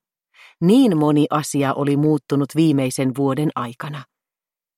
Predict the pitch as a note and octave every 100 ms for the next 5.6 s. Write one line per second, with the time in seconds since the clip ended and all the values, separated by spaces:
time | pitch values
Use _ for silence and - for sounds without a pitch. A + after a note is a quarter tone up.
0 | _ _ _ _ _ _ C#3+ G#3 C4+ A3+
1 | F3 D#3+ - D#3+ D#3 D3 C#3+ - - F#3
2 | G3+ F#3+ - F3+ F3 - E3+ _ - -
3 | _ D#3+ D#3 E3 - F3 E3+ D#3 D#3+ D3+
4 | D3+ D3 - D3+ C#3+ D#3+ D#3 D3 D3+ -
5 | C#3+ A#2+ A#2+ - -